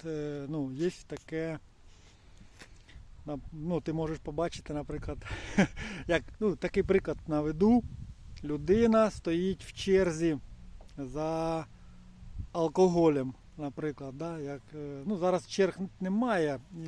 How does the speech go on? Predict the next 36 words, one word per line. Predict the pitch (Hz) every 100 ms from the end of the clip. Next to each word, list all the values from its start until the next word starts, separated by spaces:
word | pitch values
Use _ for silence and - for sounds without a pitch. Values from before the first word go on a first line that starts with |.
| 147
такий | 170 - 175
приклад, | 151 147 165 156 -
е, | 165 156
може, | 156 151
для | 147 156
деяких | 147 165 156 160 -
людей | 156 156 156
він | 151 156 - - - - -
не | 160 156
актуальний, | - 180 202 185 151
але | 160 160
для | 180
мене, | 185 208 190 175
я | 160
бачив | 160 202 196 175 135 - - - - - -
на | 151
власні | 151 170 - 180
очі | 170 190 190 170 156 143
ці | - 165
черги, | - 190 190 180 165 151
коли | 160 160
був, | 151 160 156 135
е, | 156 151 147 143 131 - - - - - - - - - - - -
в | 143
Радянському | 160 160 165 135 151 143
Союзі, | 131 147 156 151 135
ще | 127 151
був | 139 151 139
сухий | - - 170
закон, | 143 139 185 196 190 - - - - - 151
і | 151 151 151 143 135 - - -
магазини, | 156 156 156 151 185 185 202 202
які | 165 -
продавали | - 165 156 156 156 151
алкоголь, | 156 147 175 160 185
вони | 175 147 147 147